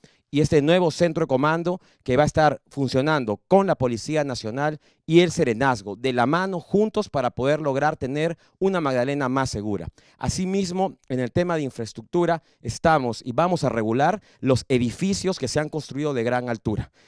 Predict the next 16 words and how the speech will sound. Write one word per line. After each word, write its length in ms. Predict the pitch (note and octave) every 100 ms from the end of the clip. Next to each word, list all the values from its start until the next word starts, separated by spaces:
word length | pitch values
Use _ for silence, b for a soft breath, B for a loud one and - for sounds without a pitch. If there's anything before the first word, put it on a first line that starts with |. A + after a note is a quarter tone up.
| b
Sabemos 460 | - C#3 D#3+ F#3+
de 80 | E3
la 60 | D3
incomodidad 500 | C3 C3 A#2+ C#3 D3
de 80 | D3
los 140 | B2
vecinos 520 | A2+ - F3 E3 E3+ b b
respecto 520 | A2+ C3 - E3+ D#3+
a 60 | D#3
las 180 | B2+ A#2
alturas 400 | A2 D#3 D#3 D3+
que 120 | A#2+
se 100 | C#3
han 100 | C#3
venido 320 | C3 C3 B2
haciendo. 440 | A#2 F#2+ E2 -